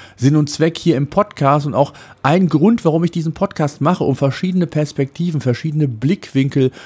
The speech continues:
zu bekommen, neue Blickwinkel vielleicht zu bekommen. Also von daher freue ich mich, wenn ihr mir hier Feedback geben würdet. Auch gerne den Podcast an den Stellen, wo ihr oder über die Plattform, ähm,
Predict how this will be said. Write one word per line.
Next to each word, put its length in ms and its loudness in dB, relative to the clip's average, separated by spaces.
zu 180 0
bekommen, 480 2
neue 320 4
Blickwinkel 640 -2
vielleicht 340 -2
zu 140 -4
bekommen. 460 -4
Also 240 0
von 180 0
daher 440 4
freue 440 0
ich 280 -4
mich, 300 -2
wenn 160 0
ihr 180 0
mir 160 2
hier 220 0
Feedback 460 -10
geben 340 -4
würdet. 540 2
Auch 260 2
gerne 340 2
den 200 0
Podcast 640 -4
an 160 -2
den 260 -4
Stellen, 640 0
wo 200 2
ihr 260 2
oder 220 4
über 200 2
die 160 -4
Plattform, 640 -2
ähm, 360 2